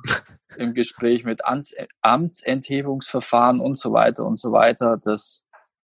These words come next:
Speaker 2: so, solche Verunsicherungen mögen die Märkte halt überhaupt nicht und deswegen ging's halt echt richtig nach unten. Und mein Depot hat ordentlich leiden müssen. Letzten Monat waren wir noch zwanzig Komma sieben Prozent im Plus.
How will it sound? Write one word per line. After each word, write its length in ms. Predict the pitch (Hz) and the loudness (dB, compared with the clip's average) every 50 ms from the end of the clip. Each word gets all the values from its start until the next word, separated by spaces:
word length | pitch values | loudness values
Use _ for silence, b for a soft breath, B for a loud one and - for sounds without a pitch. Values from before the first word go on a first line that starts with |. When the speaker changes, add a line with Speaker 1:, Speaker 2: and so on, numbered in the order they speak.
| _ _ | _ _
Speaker 2:
so, 280 | - - - 123 139 - - | -6 -2 -2 -2 -2 -2 -4
solche 380 | - - - 139 170 185 170 | 0 4 6 6 6 6 4
Verunsicherungen 880 | 147 - 135 127 156 190 175 - 180 160 156 151 139 135 131 131 - - - | 2 2 0 2 2 2 0 2 0 0 2 2 2 2 2 0 -2 -6 -2
mögen 340 | - 123 120 127 143 143 135 | 0 2 4 4 4 2 2
die 120 | 120 113 | 2 2
Märkte 440 | 110 110 110 120 - - - 127 113 | 4 4 4 2 2 0 -2 -2 0
halt 180 | 113 110 107 - | 0 0 -2 -2
überhaupt 640 | - 151 156 151 127 117 110 113 113 131 - _ - | -2 -2 0 2 4 4 4 4 4 2 2 _ -2
nicht 260 | 113 113 113 - - | -2 -2 -2 -4 -4
und 120 | 107 107 | -4 -2
deswegen 440 | 110 107 - - 110 110 113 113 107 | -2 -2 -2 0 0 2 2 0 0
ging's 280 | - - 117 120 - - | 0 0 -2 0 2 0
halt 160 | 107 107 - - | 0 0 0 0
echt 300 | - - 120 - - _ _ _ - 113 | 0 0 0 -2 -4 _ _ _ 4 4
richtig 360 | 123 123 - - - 120 - | 6 6 4 2 0 0 2
nach 160 | 117 113 107 | 2 0 0
unten. 500 | 113 113 120 123 - - 117 123 135 - b b b b b b b b _ _ _ _ | 2 2 2 2 4 4 4 4 4 0 b b b b b b b b _ _ _ _
Und 680 | - - 113 113 113 113 110 110 110 110 107 101 - - - | 2 6 6 8 8 6 6 4 2 0 0 -2 -6 -6 0
mein 180 | 113 113 110 113 | 2 2 4 4
Depot 420 | 113 107 - - 120 123 120 120 | 2 0 0 2 2 2 4 4
hat 180 | 120 113 - - _ - | 2 2 0 -2 _ 4
ordentlich 400 | - 123 123 127 123 123 - - | 4 4 6 4 2 0 2 2
leiden 360 | 110 107 113 123 123 127 123 | 4 6 6 4 4 2 0
müssen. 420 | 120 123 120 - 123 123 123 120 113 | 0 -2 -2 -4 -4 -4 -4 -4 -2
Letzten 340 | 117 120 120 - - 123 117 | -2 -2 -2 0 0 2 4
Monat 280 | 117 120 117 117 - | 4 4 4 4 4
waren 140 | 110 117 120 | 4 4 4
wir 80 | 120 117 | 4 2
noch 180 | 117 110 - _ | 0 0 -2 _
zwanzig 480 | - - 110 110 120 - - 117 - | -8 -4 -2 -2 -2 -2 -4 -8 -8
Komma 240 | - - 113 117 117 | -4 -2 0 0 0
sieben 380 | 113 - - 139 147 143 143 135 | -2 -2 0 0 0 0 0 -2
Prozent 440 | - 131 120 - - 131 127 127 123 | 0 0 0 0 0 0 2 4 2
im 80 | 120 | 2
Plus. 460 | - - 143 147 156 156 - - _ | 2 4 4 4 4 2 -2 -8 _